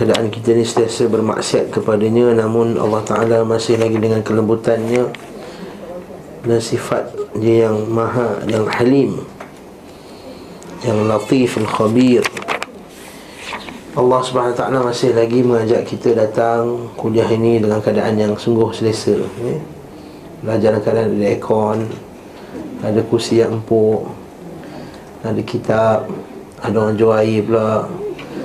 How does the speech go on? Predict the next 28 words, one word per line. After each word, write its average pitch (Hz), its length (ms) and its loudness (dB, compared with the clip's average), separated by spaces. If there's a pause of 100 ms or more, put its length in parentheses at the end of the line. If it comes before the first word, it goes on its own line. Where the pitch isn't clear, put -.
(240)
ada 107 160 2
buah 117 300 4
rambutan 117 580 0
siap - 240 -2
kopek 117 400 2
lagi 113 240 2
kat 104 80 4
luar 113 320 4
tu. 110 240 2 (1200)
Subhanallah, 123 640 0
ha? 151 80 0 (220)
Terkejut 156 260 4
saya, 139 160 2
maksud 147 320 2
ada 147 140 2
rambutan 160 420 2
dan 165 160 4
siap - 160 0
kopek. - 480 0 (1300)
Subhanallah, 113 1040 0
subhanallah, 107 640 -2 (100)
eh? 190 80 2 (140)
Nikmat 123 340 0
yang 120 160 0
sangat 131 300 -4
besar, 123 160 -2
nikmatun 123 480 -2
azimah. 107 520 0